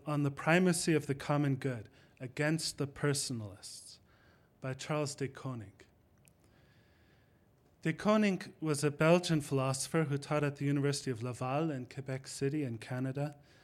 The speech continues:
where the founders of Thomas Aquinas College were his students. I read On the Primacy of the Common Good when I was a student, uh, at the original T A C. Um, and,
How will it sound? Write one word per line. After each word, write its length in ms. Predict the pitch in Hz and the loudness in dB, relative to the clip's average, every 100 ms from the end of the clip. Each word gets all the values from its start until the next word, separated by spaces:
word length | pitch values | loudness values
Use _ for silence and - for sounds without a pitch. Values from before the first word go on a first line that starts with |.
| - - - _ - - _ | -20 -20 -20 _ -20 -20 _
where 200 | 135 147 | -2 0
the 120 | 143 | 0
founders 520 | 139 170 180 175 151 143 | 2 4 4 4 2 0
of 120 | 135 | -2
Thomas 360 | 147 143 139 | -2 -2 -2
Aquinas 440 | 135 - 139 139 - | -6 -4 -2 -2 -4
College 480 | - 139 127 120 131 | -6 -6 -6 -8 -8
were 80 | |
his 160 | 113 110 | -8 -8
students. 720 | - - 139 104 95 - - - _ _ _ _ _ _ _ _ - _ _ _ _ _ _ - | -8 -4 -4 -4 -10 -18 -20 -20 _ _ _ _ _ _ _ _ -20 _ _ _ _ _ _ -4
I 60 | 135 | 2
read 260 | 151 175 | 6 6
On 140 | 170 156 | 6 0
the 80 | 151 | 0
Primacy 420 | 156 160 160 160 | 0 0 0 -2
of 80 | 139 | -2
the 80 | |
Common 300 | 139 156 147 | -2 -2 -2
Good 160 | 143 135 | -2 -4
when 120 | 127 | -4
I 140 | 127 151 | -4 -2
was 220 | 147 127 | -2 -4
a 80 | 123 | -8
student, 420 | - 131 135 135 - - | -6 -6 -6 -10 -14 -12
uh, 200 | 127 117 110 - _ - _ _ - | -10 -10 -14 -20 _ -20 _ _ -8
at 200 | 120 - | -6 -4
the 100 | 127 | -2
original 420 | 127 139 - 143 | 0 0 0 -2
T 300 | 131 135 131 | -2 -2 -2
A 40 | 127 | -2
C. 320 | - 131 139 - - - - - _ _ - | -2 -2 -2 -4 -16 -20 -20 -20 _ _ -8
Um, 320 | 139 131 123 - - - _ - - - - _ _ 523 523 - 466 - 381 539 - - 453 466 - - 571 571 - - 415 - 480 554 554 508 - - - - - - | -4 -4 -6 -10 -20 -20 _ -20 -20 -20 -20 _ _ -20 -20 -18 -16 -16 -16 -16 -16 -14 -14 -12 -12 -10 -10 -12 -12 -14 -16 -16 -14 -12 -12 -14 -18 -20 -20 -20 -20 -4
and, 420 | 175 165 160 - | 2 4 4 0